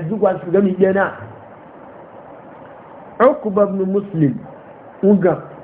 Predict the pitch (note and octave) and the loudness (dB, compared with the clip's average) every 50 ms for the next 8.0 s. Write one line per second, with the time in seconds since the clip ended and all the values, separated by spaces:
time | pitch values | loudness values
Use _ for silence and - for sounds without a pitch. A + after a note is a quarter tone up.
0 | - - - - - - - - - - D3+ F#3 A3+ B3 B3 A3+ G#3+ G3 - A3 | -20 -20 -20 -20 -20 -20 -20 -10 -2 4 6 6 6 6 4 2 0 0 2 0
1 | C4 A#3 - - G#3 G3+ F3+ F#3+ G3 G3 G3 G#3+ B3 B3 A#3 G#3+ F#3+ - - G#3 | 0 0 2 2 2 2 4 4 2 2 2 2 2 4 4 4 2 2 0 0
2 | A3+ A#3 A#3 G3+ A3 G3+ F#3+ G3 A3 A#3+ A#3 - G3+ - F#3+ F#3+ F#3+ F#3 F#3+ A3 | 0 0 2 2 2 2 4 2 0 0 0 0 2 4 4 4 2 2 0 0
3 | A3 G#3 F#3+ - - A#3 A3+ G3+ F#3+ F3 D#3 C3+ - - - - - - - - | 0 0 0 2 2 2 2 2 2 2 0 -2 -6 -10 -16 -20 -20 -20 -20 -20
4 | - - - - - - - - - - - - - - - - - - - - | -20 -20 -20 -20 -20 -20 -20 -20 -20 -20 -20 -20 -20 -20 -20 -20 -20 -20 -4 0
5 | D3+ D3+ D#3 G#3 A#3 A#3 G#3 F#3+ F3+ - G3+ G3+ F#3+ F3 F#3 F#3 F3 E3 D#3 E3 | 2 4 4 4 4 4 4 2 0 0 0 0 2 2 4 4 4 2 2 0
6 | F3+ F#3+ G#3 G3+ A3 G3+ F#3 G#3+ A3+ G#3+ F#3 E3 D#3+ E3+ F#3 F#3 - G3+ G3 F#3 | 0 0 0 0 0 -2 -4 -2 -2 0 0 0 0 -2 -4 -2 0 0 0 2
7 | - - G3 F#3+ F3+ D#3+ D#3+ D#3 E3 F#3+ F#3+ G3 F3+ F3 E3 F#3+ G#3 G3 F#3+ F3+ | 2 2 0 0 0 -2 -2 -2 -2 0 0 0 0 0 0 0 0 0 -2 -4